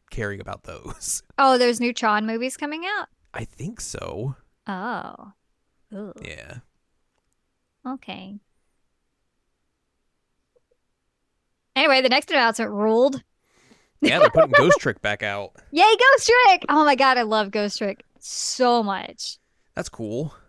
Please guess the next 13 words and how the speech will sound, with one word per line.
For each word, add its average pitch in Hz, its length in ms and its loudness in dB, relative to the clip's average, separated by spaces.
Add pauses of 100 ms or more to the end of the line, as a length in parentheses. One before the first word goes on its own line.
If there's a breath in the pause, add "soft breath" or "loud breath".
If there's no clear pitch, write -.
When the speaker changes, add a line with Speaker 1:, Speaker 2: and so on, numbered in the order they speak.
Speaker 2:
I 247 80 -2
love 240 680 2
Ghost 208 260 -4
Trick. 196 180 -6
I'm 202 200 -6
real 247 220 2
excited 202 460 -6
for 190 100 -10
this. 185 420 -12
Um, 202 540 -6 (1080)
I 247 80 2
do, 226 120 -6 (340)
meow. 262 580 -2